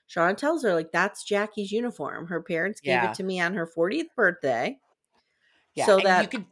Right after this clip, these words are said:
Speaker 1: I wouldn't
Speaker 2: tell
Speaker 1: remember her.
Speaker 2: Like she'd ever forget. But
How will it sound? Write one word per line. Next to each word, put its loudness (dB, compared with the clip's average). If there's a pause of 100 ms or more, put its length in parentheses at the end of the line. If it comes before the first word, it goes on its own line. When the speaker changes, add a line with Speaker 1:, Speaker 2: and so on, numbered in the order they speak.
Speaker 1:
I 6
wouldn't 4
Speaker 2:
tell 2
Speaker 1:
remember 4
her. -10 (1400)
Speaker 2:
Like -8
she'd -8
ever -6
forget. -4 (100)
But 6